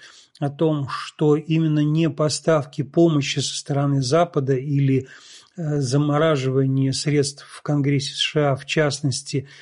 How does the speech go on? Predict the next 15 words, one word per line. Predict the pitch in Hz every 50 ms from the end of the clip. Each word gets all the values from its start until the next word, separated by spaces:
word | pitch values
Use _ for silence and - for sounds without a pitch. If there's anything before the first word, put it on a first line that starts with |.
| - - - - _ _
влияют | - 139 135 139 147 147 160 160 156 151 151 139 139 139
на | 147 147 147 143
то, | 143 160 151
что | 143 - - 151 139
Украина | 135 - 147 151 151 151 151 147 139
не | 143 143 143 147
может | 147 147 151 147 147 131 127 135 127 - -
прикрыть | - 139 143 139 143 165 160 160 143 143
свое | - - - 139 139 139 139 127
строительство | - - - 139 143 147 151 139 143 147 123 - - - 139 139 139
оборонительных | 135 131 127 139 143 147 147 143 139 - - 147 143 139 143 147
линий | 165 175 175 170 160 156 165
и, | 160 - -
в | - - -
принципе, | 151 147 143 135 139 - - _ - 143 139 139